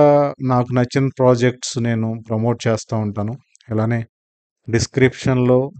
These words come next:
ఈ ప్రాజెక్టు సంబంధించిన బ్రౌచర్ కానీ, ఎమ్యూనిటీస్ కానీ, లొకేషన్ కానీ మొత్తం డీటెయిల్స్ ఇస్తున్నాను. నన్ను కాంటాక్ట్ చేయాలన్నా, నా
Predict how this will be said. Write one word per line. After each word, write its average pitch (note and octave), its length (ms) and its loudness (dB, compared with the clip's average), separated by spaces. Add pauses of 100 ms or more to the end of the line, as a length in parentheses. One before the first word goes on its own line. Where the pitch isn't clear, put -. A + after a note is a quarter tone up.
ఈ A#2 140 -2
ప్రాజెక్టు A#2+ 520 -2
సంబంధించిన A#2 800 -2
బ్రౌచర్ A2+ 580 -2
కానీ, A2 340 -2
ఎమ్యూనిటీస్ A2+ 600 -4
కానీ, G#2+ 300 -6
లొకేషన్ A2+ 640 -4
కానీ G#2+ 320 -6 (720)
మొత్తం A#2 360 -4
డీటెయిల్స్ A#2+ 440 0
ఇస్తున్నాను. A#2 540 -4 (1400)
నన్ను A#2 160 0
కాంటాక్ట్ B2+ 480 4
చేయాలన్నా, C3+ 500 4 (720)
నా A#2+ 200 2